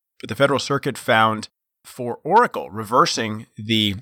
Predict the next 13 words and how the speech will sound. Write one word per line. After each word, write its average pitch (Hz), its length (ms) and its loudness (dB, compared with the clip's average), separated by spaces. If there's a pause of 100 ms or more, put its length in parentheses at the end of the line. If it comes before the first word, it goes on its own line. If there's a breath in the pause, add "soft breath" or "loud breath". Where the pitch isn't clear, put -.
(380)
district 135 360 0
court 113 180 2
rulings 107 260 -4
in 117 100 -2
both 123 280 2
cases, - 540 -2 (680)
saying 143 260 0
that, 123 100 -2
in 120 80 -8
fact, 120 260 2
Oracle 113 340 -2
could 247 280 -6
copyright 98 640 2